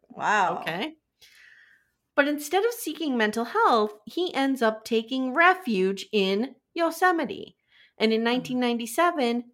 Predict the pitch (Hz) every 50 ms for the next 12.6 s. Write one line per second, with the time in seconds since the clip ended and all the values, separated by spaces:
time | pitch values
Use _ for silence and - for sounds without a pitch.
0 | - 175 165 - 175 170 175 185 - 226 233 233 233 233 - 285 294 320 339 370
1 | 370 330 269 233 220 220 240 220 - _ _ - - 196 196 185 214 214 214 -
2 | 247 208 226 190 160 127 107 110 - 107 90 - - - - - _ _ _ _
3 | _ _ _ _ _ - 190 196 202 208 202 208 226 240 247 240 254 240 240 220
4 | 214 277 285 240 302 311 311 320 285 262 233 196 185 185 180 175 170 170 170 160
5 | - 175 175 170 180 170 165 131 - - - - - - - - - _ _ _
6 | _ _ _ _ _ _ - 190 190 190 190 139 - - _ _ _ _ _ -
7 | _ _ _ _ _ _ _ _ _ _ _ - 233 233 226 226 226 - 302 302
8 | 302 381 381 370 - - 240 240 220 247 240 - 240 220 202 175 156 147 156 -
9 | - - - 208 214 233 254 269 262 277 254 214 - 220 208 196 190 190 - -
10 | - 233 214 226 220 220 214 190 185 185 185 - - 175 170 - - 262 277 269
11 | 254 240 196 180 175 - 170 160 147 147 - _ _ _ - - - 147 180 220
12 | 254 359 339 - 339 320 285 262 262 294 339